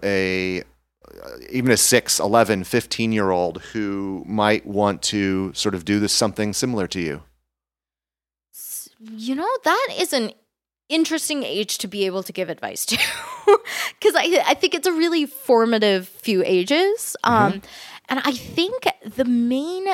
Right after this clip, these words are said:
Speaker 2: piece of advice that I wish somebody told me when I was fifteen and trying to do all of this is,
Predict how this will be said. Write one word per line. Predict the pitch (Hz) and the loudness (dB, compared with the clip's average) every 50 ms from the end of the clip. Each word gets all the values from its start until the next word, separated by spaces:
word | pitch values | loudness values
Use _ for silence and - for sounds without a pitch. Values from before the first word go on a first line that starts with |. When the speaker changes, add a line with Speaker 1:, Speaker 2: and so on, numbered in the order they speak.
| - _ _ | -4 _ _
Speaker 2:
piece | - - - 240 226 - | -16 -10 -10 -8 -6 -6
of | 262 226 | -4 -4
advice | 233 208 - 185 180 190 - | -4 -6 -6 -8 -6 -6 -8
that | - - - | -10 -8 -8
I | 196 190 | -8 -8
wish | 202 190 220 247 269 - - - | -6 -6 -6 -6 -4 -4 -6 -4
somebody | - 220 196 196 196 202 202 | -4 -6 -6 -4 -6 -6 -6
told | - - - 175 175 180 - 196 | -6 -8 -6 -6 -6 -6 -6 -8
me | 185 180 190 180 190 | -8 -6 -6 -6 -4
when | 208 214 220 233 | -4 -4 -4 -2
I | 233 240 | -2 -2
was | 240 233 - | -2 -4 -2
fifteen | - 247 247 - - - 262 254 254 247 | -2 -2 -2 -2 -4 -4 -2 -2 0 0
and | 226 226 | -2 2
trying | - 233 226 233 233 | 2 2 2 4 2
to | 226 | 0
do | 214 - 233 240 | 0 2 2 2
all | 233 240 262 | 2 4 2
of | 254 233 | 0 2
this | 226 262 262 254 - - - - | 2 2 2 2 0 -4 -6 2
is, | - 208 196 185 180 - - - | 2 4 4 4 0 -4 -10 -12